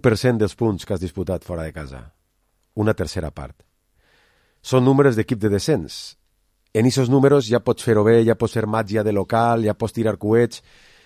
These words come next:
ja pots explicar-ho de la manera que vulguis que no estaràs en Europa. És impossible. És impossible perquè, a més a més, la resta, almenys, sí que té uns números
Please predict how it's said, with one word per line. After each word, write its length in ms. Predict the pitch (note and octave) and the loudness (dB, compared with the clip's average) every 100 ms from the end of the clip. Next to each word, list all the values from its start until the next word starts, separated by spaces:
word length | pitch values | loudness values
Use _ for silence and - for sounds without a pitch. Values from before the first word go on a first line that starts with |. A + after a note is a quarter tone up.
| _ _ | _ _
ja 160 | A#2+ B2+ | -2 2
pots 220 | D3 C3 | 2 0
explicar-ho 480 | - C3 B2 C#3 C3+ | -2 -2 2 2 4
de 80 | B2+ | 2
la 80 | |
manera 300 | A#2+ B2 B2+ A#2 | 2 2 0 2
que 80 | |
vulguis 380 | A#2+ C3 C3+ C3+ | 4 4 2 0
que 80 | - | -2
no 80 | G2+ | -4
estaràs 320 | F#2+ G2 E2+ F2 | -4 -6 -4 -6
en 20 | |
Europa. 380 | D2+ C#2 A1+ G#1+ _ _ _ _ _ _ _ _ _ - | -6 -10 -14 -18 _ _ _ _ _ _ _ _ _ -10
És 80 | G2 | -8
impossible. 420 | F#2+ - G#2 A#1+ C#2+ _ _ _ _ _ _ _ _ _ _ _ _ - | -8 -6 -6 -8 -18 _ _ _ _ _ _ _ _ _ _ _ _ -4
És 140 | A2 | -2
impossible 480 | B2 B2+ B2 C3+ E3 | 0 0 2 2 2
perquè, 300 | B2+ G2+ A2 - - | 0 -2 -4 -6 -8
a 60 | F#2 | -4
més 160 | G#2+ | -2
a 60 | G#2+ | 0
més, 140 | A#2 A#2 | 0 0
la 80 | G2 | -2
resta, 380 | A2+ - C3 B2 _ | -4 -2 -2 -4 _
almenys, 540 | - F#2+ G#2 B2+ A#2+ - _ _ _ _ _ _ _ _ _ _ _ _ | -10 -6 -4 -4 -6 -14 _ _ _ _ _ _ _ _ _ _ _ _
sí 240 | - D3+ | -2 0
que 160 | D3 C3+ | 2 2
té 80 | C#3 | 4
uns 160 | A#2+ | 4
números 800 | A#2+ C#3 D#3 - - - - - | 4 4 4 0 -8 -12 -16 -18